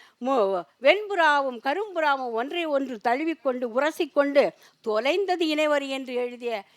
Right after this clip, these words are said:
எனக்காக எழு-, நான் எழுதிய ஒரு பாடல். ஏனென்றால் இனவெறி தொலைய வேண்டும் என்பதற்காக வெண்புறாவும் கரும்புறாவும் ஒன்றை ஒன்று உரசிக்கொண்டு தொலைந்தது இனவரி.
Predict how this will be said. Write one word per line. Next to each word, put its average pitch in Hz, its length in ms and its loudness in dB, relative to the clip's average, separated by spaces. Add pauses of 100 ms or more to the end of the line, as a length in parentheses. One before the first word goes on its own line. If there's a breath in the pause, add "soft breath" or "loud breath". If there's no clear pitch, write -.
(120)
எனக்காக 294 600 2
எழு-, 262 560 -2
நான் 285 260 4
எழுதிய 285 340 0
ஒரு 226 200 -6
பாடல். 190 440 -2 (200)
ஏனென்றால் 294 580 0
இனவெறி 311 460 6
தொலைய 269 360 0
வேண்டும் 320 340 4
என்பதற்காக 220 720 -2
வெண்புறாவும் 311 800 0
கரும்புறாவும் 285 720 -6 (280 soft breath)
ஒன்றை 320 360 0
ஒன்று 320 520 2 (220 soft breath)
உரசிக்கொண்டு 269 1000 4 (300)
தொலைந்தது 294 500 2
இனவரி. 190 480 -6